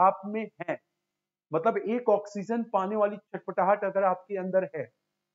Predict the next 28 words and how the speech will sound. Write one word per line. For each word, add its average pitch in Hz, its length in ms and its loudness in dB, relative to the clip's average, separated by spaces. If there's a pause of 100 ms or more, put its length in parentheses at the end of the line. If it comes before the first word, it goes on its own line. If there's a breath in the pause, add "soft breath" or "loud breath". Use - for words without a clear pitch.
(880)
उतनी 202 300 2
ही 233 100 2
छटपटाहट 180 680 -4
आपको 156 300 0
लक्ष्य 156 360 0
प्राप्त 156 480 -4
करने 139 280 -4
के 135 200 -12
लिए 147 180 -6
होनी 123 260 -10
चाहिए। 104 280 -18 (680)
मतलब 233 200 -4
एकदम 220 320 -2
अंदर 208 420 0
से 240 160 -8
बेचैन 185 500 -2
होना 156 220 -2
चाहिए। 135 240 -8
अब 180 100 4
ऐसा 196 260 4
नहीं 220 180 -4
कि 214 100 -12
जबरदस्ती 190 520 -6
आप 190 280 2 (260)
बेचैन 170 420 -2
हो 160 120 -2
रहे 160 120 -2
हैं, 160 60 -10